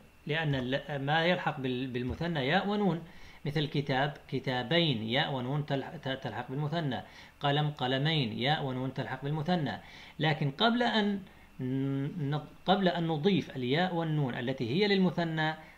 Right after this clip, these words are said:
قلبنا الألف المقصورة ياءً. إذا نقول ما التغيير؟ ما هي الإجابة؟ تكون قلبت الألف، إذا قلبت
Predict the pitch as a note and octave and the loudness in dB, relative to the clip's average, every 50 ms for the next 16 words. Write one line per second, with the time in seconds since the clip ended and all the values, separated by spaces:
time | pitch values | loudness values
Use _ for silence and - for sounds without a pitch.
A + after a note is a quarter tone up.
0 | - - - B2 B2 D3 B2+ - C3 C#3+ D3 C#3+ C#3 C3 C#3 C#3+ C#3+ C#3 C3 C3 | -14 -6 -2 -2 0 0 0 0 0 2 2 2 2 0 0 0 0 0 0 -2
1 | B2+ C3 B2+ - - - C3+ C3 B2+ B2+ B2+ A#2 - - - - - - - A#2+ | -2 -4 -4 -4 -6 -4 -2 0 0 0 0 -2 -4 -10 -20 -20 -18 -10 -4 0
2 | A#2+ C3 B2+ A#2+ A#2+ - A#2+ A2+ A2 A2 G#2+ - - - - - C3 C3 C3 B2+ | 2 2 4 2 2 0 -2 -4 -6 -6 -8 -12 -18 -10 -6 -4 -2 -2 -2 -2
3 | C3 - - D3 C#3+ C3+ C3+ C3+ D3+ - - - - - - - - - - E3+ | -2 -2 -2 0 0 0 0 -2 -4 -8 -12 -20 -20 -20 -20 -20 -16 -8 -2 0
4 | D#3 D3+ D3 - - C#3+ B2 C3 C3 C#3 D#3 E3 D3 C#3+ C#3+ C#3+ C3+ C#3 C#3 B2+ | 0 0 0 0 -2 -2 0 2 2 2 2 0 0 0 0 0 2 0 0 -2
5 | C3 C3 A2+ B2+ D3 D3+ D3+ D#3 F#3+ F#3 F#3 D3+ - - - D3+ D#3 D#3 D#3 D#3 | -2 -2 0 2 4 4 4 4 2 2 2 -2 -4 -2 -2 0 0 0 -2 -4
6 | D3+ - - D#3+ D#3+ D3 C3+ B2 A#2+ - B2+ A2 C3 D3 D3+ D3+ E3 F#3 F#3 - | -6 -4 -2 0 2 2 2 2 0 -2 -4 -4 -4 -2 -2 0 0 0 -2 -4
7 | - - - - - - - - - - - - - - - - A#2 G#2+ A#2 B2+ | -10 -18 -20 -20 -20 -20 -20 -20 -20 -20 -20 -20 -20 -20 -12 -8 -6 -4 -2 -2
8 | B2+ C3 C3 - - - - - - - - - - D3+ D#3 C#3 A#2+ A2+ A2 C3 | -2 -2 -4 -8 -14 -20 -20 -20 -20 -20 -18 -6 -2 0 0 2 2 0 0 0
9 | D#3 D#3 - - | -2 -2 -6 -12